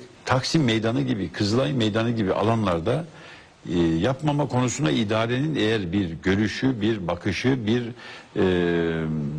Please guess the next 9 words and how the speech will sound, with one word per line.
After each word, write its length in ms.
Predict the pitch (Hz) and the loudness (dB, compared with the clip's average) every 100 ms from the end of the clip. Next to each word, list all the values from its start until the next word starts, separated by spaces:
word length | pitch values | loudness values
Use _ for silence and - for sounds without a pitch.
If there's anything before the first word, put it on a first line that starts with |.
| 80 | 0
düşüncesi 580 | 101 127 127 117 - 101 | 2 2 2 0 -2 0
var 180 | 110 131 | 0 0
ise, 380 | 131 - 180 180 - - - - - - | -2 -2 -4 -6 -14 -20 -20 -20 -12 -2
e, 220 | 90 82 | -2 0
buna 180 | 101 160 | 2 4
da 80 | 226 | 2
saygı 360 | 156 117 98 | 0 0 0
duymak 320 | 92 87 82 - | 0 0 -2 0
gerekiyor. 420 | 82 76 - | 0 0 -4